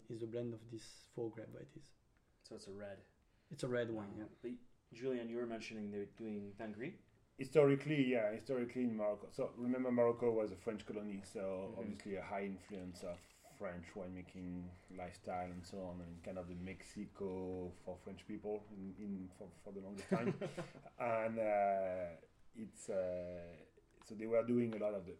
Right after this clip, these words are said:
Speaker 3: rosé or gris, um,
Speaker 2: Mm-hmm.
Speaker 3: and then some of the winemakers, Bernard Magrez, have evolved to some, you know, a bit more structured wine, and, uh, and those red wines are very beautiful with the lamb, for instance.
Speaker 2: I see.
Speaker 3: Um,
Speaker 2: Oh, with lamb,
Speaker 3: oh,
Speaker 2: like
Speaker 3: yeah.
Speaker 2: a tagine.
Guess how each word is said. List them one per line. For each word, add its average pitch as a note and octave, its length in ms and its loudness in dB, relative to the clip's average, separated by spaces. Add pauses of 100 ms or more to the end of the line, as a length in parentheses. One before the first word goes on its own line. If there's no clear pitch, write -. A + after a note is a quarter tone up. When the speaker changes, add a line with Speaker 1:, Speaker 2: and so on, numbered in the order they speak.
Speaker 3:
rosé G#2 480 -2
or F#2+ 40 -4
gris, G#2 360 -4 (560)
um, G2+ 60 -4
Speaker 2:
Mm-hmm. F#2+ 480 -6
Speaker 3:
and G#2+ 100 -4
then G2 340 -2
some G#2 240 -4
of G2 120 -4
the G2+ 80 0
winemakers, G2+ 1000 -4
Bernard F#2 280 -10
Magrez, F#2 360 -6
have F2+ 140 -6 (280)
evolved F#2+ 440 -4
to G2 60 -14 (100)
some, F2+ 160 -6 (400)
you - 80 -18
know, - 60 -18 (180)
a F#2 40 -16
bit F2 200 -14
more - 220 -6
structured F#2 340 -10
wine, G2+ 480 -2
and, F2+ 160 -6
uh, E2 260 -14
and F2+ 120 -10
those E2 200 -10
red F#2+ 160 -4
wines F2 300 -10
are E2 160 -6 (180)
very F2+ 140 -10
beautiful E2+ 480 -12
with F2 100 -10
the E2+ 140 -12
lamb, E2+ 180 -12 (100)
for - 140 -18
instance. - 240 -20 (440)
Speaker 2:
I F#2+ 180 -12
see. - 180 -20 (240)
Speaker 3:
Um, D#2+ 200 -12
Speaker 2:
Oh, B2 140 0
with G#2 140 -8
lamb, G#2 280 -8 (200)
Speaker 3:
oh, F2 100 -10
Speaker 2:
like G#2+ 140 -10
Speaker 3:
yeah. - 160 -8
Speaker 2:
a A2 40 -2
tagine. G#2+ 260 -6